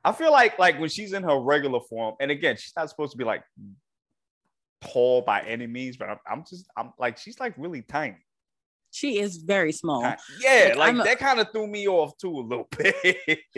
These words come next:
Speaker 2: I'm assuming it's just so that it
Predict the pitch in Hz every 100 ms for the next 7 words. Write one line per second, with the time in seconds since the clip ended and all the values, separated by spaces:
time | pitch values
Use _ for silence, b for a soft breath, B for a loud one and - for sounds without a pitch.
0 | 135 B - 113 392 415 320 - 302 294
1 | 339 349 359 349 - - 240 247 - -
2 | 277 - 254 254 214 156 - 202